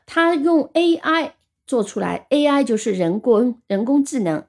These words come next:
A I技术是现在特别流行、特别火，大家都在研究的一个技术，应该讲是一个逐渐从技术前-，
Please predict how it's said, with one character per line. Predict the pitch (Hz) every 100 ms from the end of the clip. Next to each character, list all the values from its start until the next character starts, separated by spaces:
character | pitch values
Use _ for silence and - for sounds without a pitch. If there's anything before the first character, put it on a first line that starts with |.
| -
A | 320
I | 330 339
技 | 330 254
术 | 208 185
是 | -
现 | 180 247 226 220
在 | 233 - - - _
特 | 285
别 | 247 247
流 | 208 190 226
行、 | 277 - 180 185
特 | 269
别 | 226 254
火， | - 151 - - -
大 | 220
家 | 220 220
都 | 294
在 | 285 240
研 | 180 170 160
究 | 180 330
的 | 349
一 | -
个 | - 160
技 | - 185
术， | 202 - - - _
应 | -
该 | 330 330
讲 | 240 165
是 | - 226
一 | 202
个 | 202 226 196 - _
逐 | - 202
渐 | 226 359 302 233
从 | 220 208
技 | 208
术 | 226 214
前-， | - 180 190 185